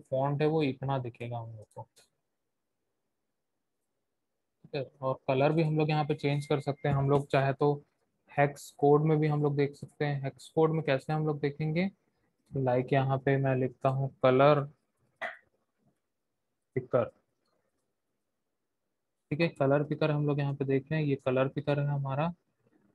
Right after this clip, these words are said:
और यहाँ से कोई भी कलर हम लोग ले लेंगे, जैसे कि मैं ग्रीन कलर लेना चाहता हूँ,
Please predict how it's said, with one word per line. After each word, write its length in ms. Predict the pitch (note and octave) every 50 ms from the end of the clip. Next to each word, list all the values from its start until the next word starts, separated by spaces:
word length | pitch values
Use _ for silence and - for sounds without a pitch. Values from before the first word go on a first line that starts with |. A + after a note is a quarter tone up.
| _ _ -
और 420 | C3+ C3 B2+ B2+ B2+ B2+ B2+ C3+ C3
यहाँ 220 | B2+ C3+ C3+ C#3+
से 160 | C#3+ - - -
कोई 280 | _ - C3+ C#3 C#3+ D3+
भी 160 | D#3 F3 F3 F3 - -
कलर 240 | C#3+ C3+ C#3 C#3+ C#3+
हम 160 | C#3+ C#3+ C#3+
लोग 160 | C#3 C3+ C3+
ले 120 | C3+ C3
लेंगे, 320 | B2 B2 A#2+ A#2+ B2 C#3+ E3
जैसे 300 | E3 - C#3 - - C3+
कि 140 | C3+ - C#3
मैं 280 | C3+ C3+ C#3 C3+ C3 C3
ग्रीन 400 | B2+ C#3 C#3 C#3+ D3 D3+ D#3 D3+
कलर 240 | C#3+ C#3+ C#3 C3+ C3
लेना 260 | B2+ B2 A#2+ A#2+ A#2+
चाहता 300 | A#2+ C3 A#2+ A#2 - C3
हूँ, 140 | C#3 E3 F3